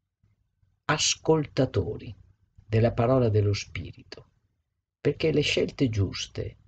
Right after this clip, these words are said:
non nascono soltanto da noi. Noi siamo semplicemente coloro i quali, attraverso il discernimento, attraverso l'illuminazione dello Spirito,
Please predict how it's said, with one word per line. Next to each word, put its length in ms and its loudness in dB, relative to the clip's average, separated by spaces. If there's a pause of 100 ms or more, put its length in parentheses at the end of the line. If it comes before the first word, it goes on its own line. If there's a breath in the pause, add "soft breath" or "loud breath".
(560)
non 260 -6
nascono 720 -4 (180)
soltanto 720 0
da 180 -2
noi. 360 -12
Noi 200 2
siamo 680 0 (420)
semplicemente 800 0
coloro 480 2
i 100 -8
quali, 560 -4 (1160)
attraverso 800 0
il 280 -4
discernimento, 1000 0
attraverso 520 2
l'illuminazione 960 2
dello 220 -2
Spirito, 720 -4